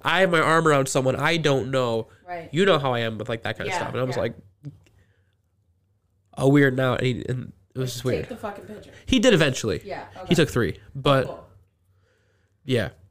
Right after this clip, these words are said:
Speaker 1: But, uh, the Trixie's incident, okay.
Speaker 2: Okay, the Trix-, so the
Speaker 1: I've actually had a
Speaker 2: Trixie's
Speaker 1: lot of
Speaker 2: incident.
Speaker 1: weird run-ins at Trixie's. That is probably, not counting New Wave, my favorite room ever.
Speaker 2: 'Cause it's so silly and fun.
Speaker 1: But just
Speaker 2: I
Speaker 1: the
Speaker 2: love it.
Speaker 1: outdoor Trixie's.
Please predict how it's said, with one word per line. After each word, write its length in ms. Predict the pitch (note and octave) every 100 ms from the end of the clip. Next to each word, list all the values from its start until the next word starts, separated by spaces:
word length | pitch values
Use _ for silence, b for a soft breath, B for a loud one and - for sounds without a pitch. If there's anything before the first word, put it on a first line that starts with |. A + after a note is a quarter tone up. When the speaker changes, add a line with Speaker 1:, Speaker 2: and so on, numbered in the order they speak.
| _ _ _ _ _
Speaker 1:
But, 260 | D#3+ D3+ -
uh, 280 | C#3+ C3+ B2+
the 220 | C#3 C#3+
Trixie's 600 | - - F#3 F3+ E3 C3
incident, 340 | B2 B2 A#2 B2+
okay. 220 | A#2 A#2+ - _ _ _ _ _ F#3
Speaker 2:
Okay, 160 | F3+
the 100 | D#3+
Trix-, 340 | E3 C4+ - - -
so 120 | G#3+
the 80 | G3
Speaker 1:
I've 100 | B3
actually 220 | F#4+ F#4
had 40 |
a 40 | D4+
Speaker 2:
Trixie's 100 | G3+
Speaker 1:
lot 200 | G#3 A#3
of 60 | F#3+
Speaker 2:
incident. 80 |
Speaker 1:
weird 260 | F#3 G3 E3+
run-ins 300 | D#3+ D#3 D3
at 60 | C3+
Trixie's. 460 | - A#2 G2 F#2
That 320 | - D3 F#3+ F#3+
is 200 | F#3 -
probably, 600 | - E3 D#3+ E3+ F3 E3
not 260 | D3+ D3
counting 240 | F3+ D#3+ C#3+
New 120 | C#3
Wave, 220 | C#3+ C3+ -
my 260 | D3 C#3 C3
favorite 420 | - C3 B2+ A#2
room 240 | A#2+ A2+ A2+
ever. 340 | A#2 G#2+ G2 - _
Speaker 2:
'Cause 140 | A#3
it's 160 | A#3 A#3
so 240 | C4 A#3+ A3+
silly 400 | - F#3+ F#3 F3
and 120 | E3
fun. 80 | D#3
Speaker 1:
But 200 | D3+ C#3+
just 160 | F#3
Speaker 2:
I 40 | F3
Speaker 1:
the 60 |
Speaker 2:
love 80 | F#3
it. 40 |
Speaker 1:
outdoor 260 | E3 D#3 D3
Trixie's. 560 | - A#2 - F#2 G2+